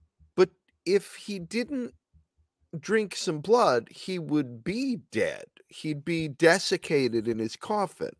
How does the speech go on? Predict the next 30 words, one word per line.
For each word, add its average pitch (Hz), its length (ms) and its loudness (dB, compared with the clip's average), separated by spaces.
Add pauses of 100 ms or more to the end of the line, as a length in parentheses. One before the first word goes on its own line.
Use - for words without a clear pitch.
(140)
right? 110 360 0 (100)
According 127 500 0
to 110 200 -4 (100)
traditional 110 680 -4
vampire 107 640 6
stuff, - 500 8
they 127 140 8
gotta, 131 520 4 (880)
he's 160 260 -8
out 214 260 2
there 196 180 4
awake 175 460 2
on 143 200 -2
the 147 80 -2
balcony. 165 560 -4
Without 160 340 -2
having 180 280 -4
blood, 180 320 0
he 139 160 -8
couldn't 165 340 -2
do 170 180 0
that. 95 240 -10
He'd 117 180 -8
be 139 120 0
a 127 60 4
desiccated, 143 840 -2
shriveled 123 520 0
old 113 380 2
thing, - 280 0 (200)
right? 135 340 -4